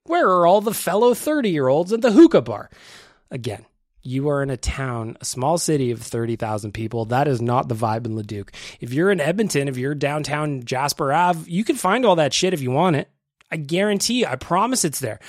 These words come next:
You're gonna live in the pint on a nightly basis if you're downtown. I promise you. But if you don't do any research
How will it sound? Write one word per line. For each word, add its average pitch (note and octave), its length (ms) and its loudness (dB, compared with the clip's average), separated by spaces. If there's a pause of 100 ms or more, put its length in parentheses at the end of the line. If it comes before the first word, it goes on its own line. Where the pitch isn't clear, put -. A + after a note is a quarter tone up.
(160)
You're B3 180 -4
gonna A3+ 140 2
live G3 220 4
in G#3 100 2
the G#3 80 0
pint G#3 360 -2
on E3 100 0
a E3+ 60 2
nightly F#3+ 440 2
basis F3+ 440 2
if D3+ 120 -4
you're C#3+ 100 0
downtown. A2 460 -4
I A2+ 60 -2
promise E3 500 0
you. A#2 80 -2
But F#3+ 420 6 (360)
if D#3 100 -2
you F#3 80 2
don't G#3 160 4
do G3+ 140 6
any G3 140 4
research B2 680 0